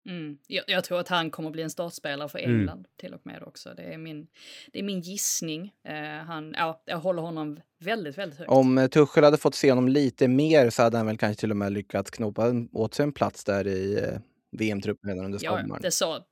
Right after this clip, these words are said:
Speaker 1: det sa
Speaker 3: Mm.
Speaker 1: Tuchel rakt ut, till och med. Att det var så, att hade han varit med i en av de trupperna precis innan V M så hade han kommit med.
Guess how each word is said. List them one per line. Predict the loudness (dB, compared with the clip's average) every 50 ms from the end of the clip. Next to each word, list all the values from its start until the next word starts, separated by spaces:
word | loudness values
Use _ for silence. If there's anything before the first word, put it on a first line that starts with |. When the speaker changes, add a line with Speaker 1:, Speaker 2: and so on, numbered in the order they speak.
| _ _
Speaker 1:
det | -6 -4
sa | -4 -4 -6 -6 -4 -2
Speaker 3:
Mm. | -2 -2
Speaker 1:
Tuchel | -2 -4 -8 -10 -10 -12 -12 -14 _ _
rakt | -14 -14 -14 -14 -16 -18
ut, | -18 -18 -20 _ -20 -20 _ _ -18
till | -16 -16
och | -14 -16
med. | -16 -18 -20 _ _ _
Att | -16 -14 -14
det | -12
var | -8 -8 -8 -8
så, | -10 -12 -14 -14
att | -14 -14 -12
hade | -10 -8 -6
han | -6 -6 -6
varit | -6 -8 -8 -10 -10
med | -8 -8 -8 -8 -10 -12
i | -14 -14 -16 -20 _ _ -20 -20 -20 -20 -20 -20 -20 _ _
en | -2 -2 0
av | 0
de | -2 -2 -4
trupperna | -6 -10 -10 -8 -12 -12
precis | -12 -12 -12 -12 -12 -12 -12
innan | -12 -12 -10 -10
V | -10 -10 -10
M | -12 -14 -16
så | -16 -14
hade | -14 -12 -10
han | -10 -12
kommit | -12 -12 -14 -16 -14 -14
med. | -12 -12 -12 -12